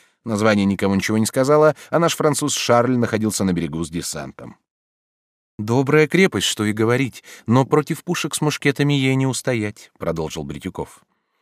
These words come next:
«Григорий Иванович собрали людей и сказали, мол, умышляют дикие против нас, хотят напасть. Предложили первыми ударить». Лекарь посмотрел на ополовиненную бутылку виски,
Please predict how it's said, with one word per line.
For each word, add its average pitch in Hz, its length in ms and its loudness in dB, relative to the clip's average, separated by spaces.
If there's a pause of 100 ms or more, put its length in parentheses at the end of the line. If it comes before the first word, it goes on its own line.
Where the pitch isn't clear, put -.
(200)
«Григорий 120 460 4
Иванович 120 420 2
собрали 120 400 4
людей 113 480 -2 (220)
и 117 80 -4
сказали, 139 420 4
мол, 139 240 4
умышляют 123 540 0
дикие 117 340 -4
против 90 420 -6
нас, 80 220 -6
хотят - 340 -4
напасть. - 580 -6 (340)
Предложили 120 600 0
первыми 107 560 -2
ударить». 95 640 -8 (1120)
Лекарь 151 360 0
посмотрел 139 480 0
на 131 120 2
ополовиненную 101 760 0
бутылку 85 420 -4
виски, 85 500 -6